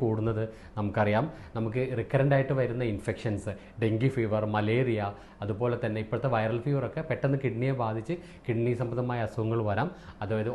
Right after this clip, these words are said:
ഓവർ യൂസ് ആയിട്ട് നമ്മൾ വേദന സംഹാരികൾ, അതുപോലെ തന്നെ steroids ഒക്കെ യൂസ് ചെയ്ത് കഴിഞ്ഞാൽ അത് കിഡ്നിയെ ബാധിക്കാം. അതുപോലെ തന്നെ, ആ, നമുക്ക് പ-, പ്രമേഹം, അതേപോലത്തെ അമിത രക്തസമ്മർദ്ദമൊക്കെ സ്ഥിരമായിട്ട് കൺട്രോൾ ചെയ്യാതിരുന്ന് കഴിഞ്ഞാൽ കുറേ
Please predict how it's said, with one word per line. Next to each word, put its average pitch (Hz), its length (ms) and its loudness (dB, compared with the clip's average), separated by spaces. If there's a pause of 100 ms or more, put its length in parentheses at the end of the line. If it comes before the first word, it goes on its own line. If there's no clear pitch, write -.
(120)
ഓവർ 156 260 6
യൂസ് 135 180 2
ആയിട്ട് 131 260 2
നമ്മൾ 113 180 -2 (340)
വേദന - 240 2 (120)
സംഹാരികൾ, 104 560 2 (260)
അതുപോലെ 113 480 0
തന്നെ 110 220 -2
steroids 117 440 0
ഒക്കെ - 180 -6
യൂസ് 110 280 -2
ചെയ്ത് 110 360 -2
കഴിഞ്ഞാൽ 117 300 0 (320)
അത് 107 140 -2 (100)
കിഡ്നിയെ 113 440 2
ബാധിക്കാം. 107 380 -2 (380)
അതുപോലെ 123 400 2
തന്നെ, 113 220 0 (340)
ആ, 107 200 2
നമുക്ക് 107 300 2 (520)
പ-, 117 300 4 (180)
പ്രമേഹം, 127 560 4
അതേപോലത്തെ 117 500 -2
അമിത 127 280 0
രക്തസമ്മർദ്ദമൊക്കെ 131 840 -4 (640)
സ്ഥിരമായിട്ട് 147 600 4
കൺട്രോൾ 131 340 6 (140)
ചെയ്യാതിരുന്ന് 135 680 4
കഴിഞ്ഞാൽ 123 360 2
കുറേ 117 180 4